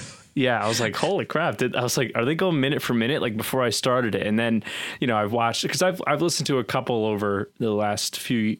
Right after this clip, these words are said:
uh, seasons. I've kind of picked and choose and stuff. And, uh, but yeah, I was like, "Wow."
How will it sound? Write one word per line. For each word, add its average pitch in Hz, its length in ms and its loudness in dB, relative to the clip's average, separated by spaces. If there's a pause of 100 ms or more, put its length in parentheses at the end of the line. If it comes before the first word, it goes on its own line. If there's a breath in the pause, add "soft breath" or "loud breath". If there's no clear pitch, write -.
uh, 101 160 0
seasons. 101 420 0
I've 98 220 -6
kind 110 180 0
of 98 120 -4
picked - 200 -6
and 101 120 -2
choose 107 400 0
and 101 100 -2
stuff. 98 220 -2 (560 loud breath)
And, 101 320 0
uh, 98 320 -2 (500)
but 113 100 0
yeah, 113 300 2
I 104 60 0
was 110 180 0
like, 95 240 -4
"Wow." 117 220 -2